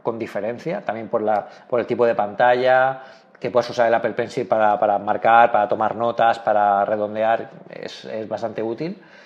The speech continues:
y, y es un bu-, muy buen camino para este año. Yo creo que aquí también, eh, sería muy interesante, eh, he visto por aquí alguna foto ahora que estamos en, vamos a hablar ahora de, del futuro,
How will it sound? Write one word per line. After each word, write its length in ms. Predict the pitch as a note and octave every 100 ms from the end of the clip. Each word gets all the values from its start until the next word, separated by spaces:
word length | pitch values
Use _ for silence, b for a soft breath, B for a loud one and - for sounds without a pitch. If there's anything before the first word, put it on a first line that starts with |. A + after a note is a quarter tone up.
| B _
y, 720 | C#3+ C#3 C3 B2 A#2 A2 G#2+ G#2 - b b b _
y 60 | B2+
es 100 | G3+
un 260 | F#3+ D3
bu-, 80 | C3+
muy 240 | C#3+ D#3+ G3
buen 220 | C3 A#2
camino 320 | A2+ A#2 A2
para 140 | G#2
este 160 | G#2 C3+
año. 100 | D#3+
Yo 80 | B2
creo 140 | D3
que 60 | D3
aquí 140 | C3
también, 440 | D3 C3+ C#3 F#3+ G3 B B _
eh, 80 | A2+
sería 220 | - A#2+
muy 120 | C#3+
interesante, 540 | D3+ C3+ A2+ C3+ D3+ E3
eh, 480 | A#2+ - - - -
he 20 |
visto 240 | B2 B2 C3
por 80 | B2
aquí 160 | A#2
alguna 240 | C3 A#2+ A2+
foto 240 | C3+ B2
ahora 160 | A#2 A#2
que 60 |
estamos 320 | - A#2 A2+
en, 240 | - A#2 G#2+ B2
vamos 220 | A#2+ A#2
a 40 | A#2
hablar 200 | A2+ A2+
ahora 220 | A2 A2
de, 220 | G#2+ G#2
del 160 | A2 G#2
futuro, 500 | A2+ C#3 D3+ F#3